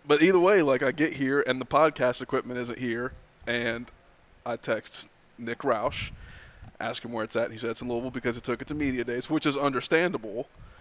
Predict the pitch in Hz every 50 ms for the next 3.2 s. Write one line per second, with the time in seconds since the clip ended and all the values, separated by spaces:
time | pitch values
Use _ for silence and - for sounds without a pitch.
0 | - - - - - 123 120 139 139 - 123 131 135 - 170 165 151 - - -
1 | - 143 131 127 143 160 160 147 139 127 127 127 - 127 123 127 123 - 113 123
2 | 123 120 120 - - 113 110 - - - 151 143 135 123 - - 127 131 120 -
3 | 135 127 123 120